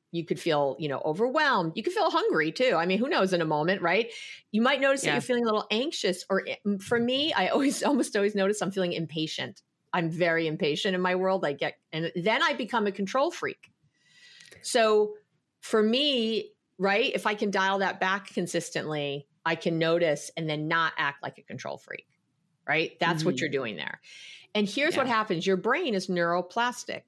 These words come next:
Speaker 1: And I guarantee this for everybody who does it. I'm telling you right now, it's gonna happen 'cause it happens for everybody. If you do this for a week,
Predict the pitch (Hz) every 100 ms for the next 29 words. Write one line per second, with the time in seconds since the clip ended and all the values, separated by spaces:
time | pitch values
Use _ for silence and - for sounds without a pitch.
0 | _ 180 180 180 196 220 233 247 180 -
1 | 160 175 180 180 185 208 151 - 175 -
2 | 196 196 185 180 180 - 156 170 170 -
3 | - - 151 160 151 160 156 151 139 -
4 | 110 _ _ _ _ - 196 180 220 262
5 | - 262 254 175 151